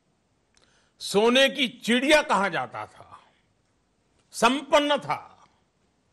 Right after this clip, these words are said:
तब सदा विश्व के कल्याण की राह पर ही चला। वक्त बदल गया, देश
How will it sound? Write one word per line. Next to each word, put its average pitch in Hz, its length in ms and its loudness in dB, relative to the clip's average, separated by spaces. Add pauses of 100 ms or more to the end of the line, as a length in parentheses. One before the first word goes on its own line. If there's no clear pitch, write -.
(360)
तब 160 160 2
सदा 202 400 4 (1500)
विश्व 160 640 -4
के 180 240 -2
कल्याण 151 560 -2
की 160 280 -10
राह 120 320 -4
पर 127 240 -6 (140)
ही 240 120 -4
चला। - 380 -12 (1900)
वक्त 123 320 -4
बदल 127 300 -2
गया, 160 340 -14 (1600)
देश 160 680 -2